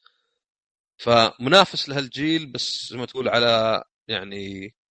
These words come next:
آه، الحد الأدنى. يعني، بتجيك ألعاب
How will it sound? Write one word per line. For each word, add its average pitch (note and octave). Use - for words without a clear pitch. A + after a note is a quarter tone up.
آه، G#2
الحد A2
الأدنى. G#2
يعني، G2
بتجيك A#2
ألعاب B2+